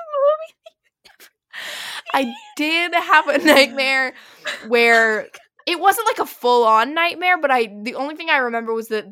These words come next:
Speaker 2: the Phantom of the Opera was standing in my doorway. And from that point forward, I had to have the door closed.
Speaker 1: <laughs> Oh,
Speaker 2: Um,
Speaker 1: God.
Speaker 2: and years later, the twenty-fifth anniversary,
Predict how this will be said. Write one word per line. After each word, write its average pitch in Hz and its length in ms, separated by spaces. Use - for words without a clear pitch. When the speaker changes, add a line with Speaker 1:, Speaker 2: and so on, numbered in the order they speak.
Speaker 2:
the 214 140
Phantom 233 460
of 226 180
the 220 160
Opera 214 360
was 233 180
standing 220 400
in 208 80
my 175 160
doorway. 190 420
And 254 200
from 254 200
that 226 220
point 247 240
forward, 226 400
I 220 140
had 214 340
to 214 80
have 214 140
the 196 80
door 180 260
closed. 208 560
Speaker 1:
<laughs> 381 100
Oh, - 0
Speaker 2:
Um, 240 360
Speaker 1:
God. 233 400
Speaker 2:
and 254 260
years 269 300
later, 254 500
the 220 140
twenty-fifth 233 460
anniversary, 214 840